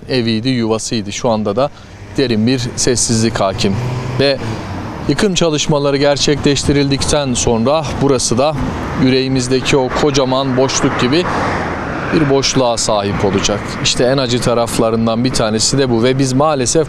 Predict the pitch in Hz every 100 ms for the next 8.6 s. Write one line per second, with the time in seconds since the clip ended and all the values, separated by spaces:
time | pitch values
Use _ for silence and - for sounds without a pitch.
0 | - 147 160 - - - - - - -
1 | 135 120 113 135 147 - - - - -
2 | 131 110 110 123 107 - 123 123 - 104
3 | 104 101 104 90 87 - 104 95 85 -
4 | - - - - - - - 156 160 -
5 | 160 156 160 160 156 - - 156 143 135
6 | 143 151 139 131 110 98 - - - -
7 | - 123 110 120 117 110 - 123 123 117
8 | 107 120 117 107 139